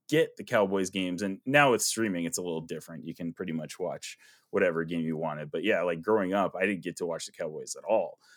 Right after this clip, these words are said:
So I totally get that. You're just, like, watching this, the scrolling in the bottom of the screen, like, "What's happening? What's happening?" <laughs> Like, just waiting for the next update to come along. Like, "Oh my gosh." And,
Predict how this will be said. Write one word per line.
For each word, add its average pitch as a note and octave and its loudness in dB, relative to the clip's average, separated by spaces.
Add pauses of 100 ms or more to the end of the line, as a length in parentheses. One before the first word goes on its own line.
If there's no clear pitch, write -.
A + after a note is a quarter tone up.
(100)
So G#2 4
I G2 6
totally A#2+ 4
get A2 2
that. F#2+ 4
You're A2 2
just, A2 -2
like, G2+ 4
watching G#2 6
this, - 2
the G#2+ 0
scrolling A2 4
in G#2+ 2
the G#2+ 2
bottom G#2+ 8
of - 4
the G#2 2
screen, A2+ 2
like, G2 2 (280)
"What's - -8
happening? - -10
What's F2+ 0
happening?" A2+ 4
<laughs> - 2
Like, A2+ 4
just C#3 6
waiting C#3+ 8
for D#3 2
the C#3+ 8
next B2+ 6
update C3 6
to C#3 0
come C3 4
along. B2+ 8
Like, G#2+ 4 (300)
"Oh B2 0
my A2 -2
gosh." - -8 (260)
And, A2 4